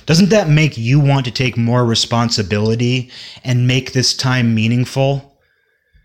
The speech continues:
In the same way that my friend who died at sixteen truly made those sixteen years meaningful.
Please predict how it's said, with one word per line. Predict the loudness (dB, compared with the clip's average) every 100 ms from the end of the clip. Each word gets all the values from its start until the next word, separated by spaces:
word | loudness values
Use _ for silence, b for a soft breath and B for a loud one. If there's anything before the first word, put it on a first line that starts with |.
| _ _ _ _ _
In | 0 2
the |
same | 4 6 6
way | 6
that | 4 2
my | 0
friend | 0 2 4
who | 2
died | 2 2 0 0
at | 0
sixteen | 0 -2 -2 2 2 2 0 -2 B B B B B
truly | -4 0 4 4
made | 4 4 2 2
those | 2 2
sixteen | 2 0 -2 0 2 2 2
years | 2 2 0
meaningful. | 0 2 2 0 -6 -14